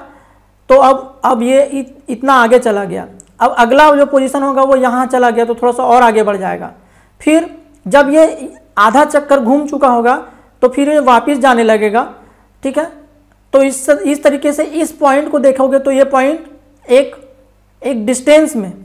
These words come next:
एक पर्टिकुलर डिस्टेंस में क्या करेगा, ये वाला जो पॉइंट होगा इसका, ये जो एंड होगा, एक पर्टिकुलर डिस्टेंस के बीच में ये आगे और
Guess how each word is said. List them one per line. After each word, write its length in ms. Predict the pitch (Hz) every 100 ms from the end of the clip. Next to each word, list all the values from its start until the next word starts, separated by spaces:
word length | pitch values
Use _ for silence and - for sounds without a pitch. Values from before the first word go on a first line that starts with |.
| - _ _
एक 280 | - 240 - 233
पर्टिकुलर 500 | 220 247 240 247 240
डिस्टेंस 500 | 220 - 240 247 240
में 120 | 226
क्या 140 | 226
करेगा, 460 | 220 214 208 226 320 - _ _ _ _ _ _ -
ये 180 | 214 277
वाला 220 | 277 262
जो 120 | 247
पॉइंट 340 | 240 226 226 240
होगा 180 | 220 214
इसका, 220 | 214 226
ये 220 | 214 240
जो 120 | 240
एंड 280 | 240 220 226
होगा, 320 | 208 202 294 - _ _ -
एक 200 | 233 240
पर्टिकुलर 460 | 247 240 277 277 277
डिस्टेंस 420 | 220 233 254 254 254
के 100 | 233
बीच 240 | 233 226
में 100 | 233
ये 260 | 226 240 269 240
आगे 340 | 202 220 247
और 240 | 254 220